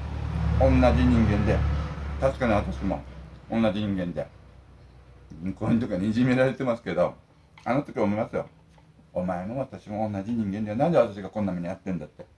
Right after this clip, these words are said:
それを武器にYouTube作ってますよ。ただ、一つ大事なことを忘れてました、皆さん。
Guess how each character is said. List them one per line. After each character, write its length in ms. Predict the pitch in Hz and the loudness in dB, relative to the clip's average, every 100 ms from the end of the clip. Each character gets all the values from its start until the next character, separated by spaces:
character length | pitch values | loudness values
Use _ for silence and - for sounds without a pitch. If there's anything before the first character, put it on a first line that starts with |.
| _ | _
そ 120 | - 131 | 0 2
れ 80 | |
を 60 | 139 | 2
武 120 | 135 | 0
器 80 | 131 | 0
に 300 | 117 135 104 - _ | 2 2 -2 -10 _
YouTube 380 | 107 113 143 135 | -4 -2 -2 -10
作 120 | - 143 | -10 -8
っ 20 | |
て 120 | 196 | -2
ま 160 | 139 - | -2 -2
す 60 | |
よ。 120 | 135 - _ _ _ _ _ - - - - - - | -10 -18 _ _ _ _ _ -20 -20 -20 -20 -10 0
た 120 | 175 | 4
だ、 260 | 101 92 - - - - - _ _ _ _ _ _ _ _ _ - | 4 2 -2 -20 -20 -20 -20 _ _ _ _ _ _ _ _ _ -20
一 200 | - 160 | -8 -6
つ 200 | 156 - - 80 | -6 -8 -8 4
大 200 | 117 120 | 4 4
事 80 | |
な 100 | 156 | 0
こ 120 | 165 185 | 0 0
と 120 | 180 | 4
を 140 | 135 | 4
忘 40 | - | 2
れ 80 | 87 | -8
て 100 | 76 | -10
ま 60 | |
し 60 | - | -14
た、 60 | |
皆 120 | 73 | -16
さ 100 | |
ん。 20 | 69 | -16